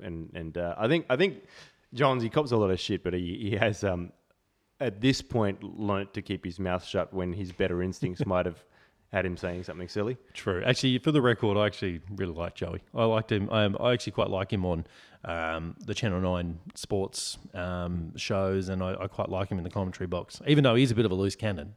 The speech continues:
Speaker 2: I mean, let's face it.
Speaker 1: I love it when he's pissed off. Like, when Australia l-, lost to Tonga, him and,
Speaker 2: Mm.
Speaker 1: him and Fittler, um, 'cause it was, it was really funny that, that, like, literally just before the game, I think we mentioned this last time, but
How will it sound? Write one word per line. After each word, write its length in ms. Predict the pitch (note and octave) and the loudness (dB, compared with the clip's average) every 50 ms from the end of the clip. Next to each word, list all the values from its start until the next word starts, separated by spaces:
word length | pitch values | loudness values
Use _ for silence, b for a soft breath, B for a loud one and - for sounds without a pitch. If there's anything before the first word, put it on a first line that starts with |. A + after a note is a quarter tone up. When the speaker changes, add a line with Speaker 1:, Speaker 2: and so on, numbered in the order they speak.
| - | -10
Speaker 2:
I 40 | A2 G2+ | -6 -6
mean, 120 | F#2+ G2 | -4 -4
let's 160 | G#2 G#2+ - | -4 -6 -6
face 320 | - - G2 F#2+ F#2+ - - | -6 -6 -6 -6 -6 -8 -10
it. 80 | - B B B B B B B | -14 B B B B B B B
Speaker 1:
I 60 | C3+ | 12
love 180 | D#3 F#3 A3 | 12 12 12
it 80 | C4+ A#3 | 12 12
when 140 | G3+ F3+ E3 | 12 12 10
he's 100 | D3 - | 8 6
pissed 340 | - - C#3+ B2+ - - - | 4 4 4 4 4 6 8
off. 240 | B2 G#2+ F#2+ - | 8 8 8 8
Like, 160 | G#2 G2+ G2+ G#2 | 6 4 6 6
when 140 | A#2+ A#2 | 4 2
Australia 420 | A#2 A2 - C3 C#3 D#3 D#3+ C#3+ B2 | 2 2 6 6 8 8 8 6 4
l-, 220 | A2 A2 A2+ A#2 - | 4 2 0 -2 -2
lost 380 | B2 A2 A2 B2 - - - | 2 4 4 4 4 0 -6
to 80 | - G2+ | -6 -6
Tonga, 460 | - - A2+ A2 A2 G2+ F2+ F2 F#2+ | -4 2 2 2 4 4 2 2 2
him 180 | G#2+ B2 C3 B2 | 2 2 2 4
and, 220 | A2 - A#2 A2+ | 4 4 2 2
Speaker 2:
Mm. 40 | G#2+ | 0
Speaker 1:
him 140 | B2 C3 B2 | 0 2 2
and 160 | G#2+ G2 - | 0 0 0
Fittler, 440 | - A2 A2 A2 G2+ F2 E2+ F#2+ - b b b b b b b b b - | -2 -4 -4 -2 -2 -2 -2 -2 -4 b b b b b b b b b 0
um, 340 | G2+ F#2 F#2 F2+ F2+ F2+ G#2+ - | 2 4 4 2 2 -2 0 2
'cause 100 | D#3+ D3 | 4 6
it 60 | E3+ | 8
was, 160 | E3+ D3+ C3 | 6 6 4
it 140 | C3 - - | 0 0 4
was 180 | E3 D3+ B2+ | 4 4 8
really 200 | C#3 E3+ E3+ D3+ | 8 8 8 8
funny 260 | C3 - D3+ D3 C#3 A#2+ | 6 6 4 4 4 6
that, 260 | G#2+ A2+ A#2 D3+ A2+ | 4 2 2 0 -8
that, 100 | G#2 - | -8 0
like, 180 | G#2+ G#2+ A2 - | 0 0 0 0
literally 420 | A2+ B2 D3+ D3 - - A#2+ A#2 A2 | 0 0 0 0 0 -2 0 0 2
just 240 | - B2 A#2 - | 4 2 0 0
before 300 | - G#2+ - - B2 A2+ | -2 -8 -2 4 4 4
the 80 | G#2 F#2+ | 4 6
game, 360 | G2+ A#2+ C3+ B2 G2 F2+ E2+ | 6 6 6 6 4 4 2
I 60 | F2+ | 0
think 140 | G#2+ B2+ A2+ | 0 0 0
we 100 | G#2 F#2+ | 0 0
mentioned 320 | F#2+ G2 G2 - F#2+ F2+ E2+ | 0 0 0 -2 -4 -6 -6
this 140 | E2+ - | -6 0
last 260 | G2+ G#2+ A#2 A2+ - - | 2 4 4 2 2 -2
time, 200 | G2 G#2+ F2+ F2+ | -4 -4 -2 -2
but 160 | F#2+ F2 - | -4 -4 -6